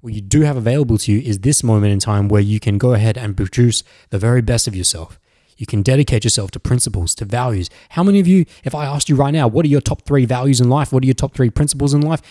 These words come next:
What is your way of viewing life?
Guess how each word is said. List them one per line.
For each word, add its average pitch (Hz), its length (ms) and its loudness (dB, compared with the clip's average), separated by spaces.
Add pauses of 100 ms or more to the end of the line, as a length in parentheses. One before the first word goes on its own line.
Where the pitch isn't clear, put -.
(160)
What 127 160 2
is 143 160 4
your 135 240 4 (320)
way 131 240 0
of 127 120 4
viewing 131 360 2
life? - 380 -16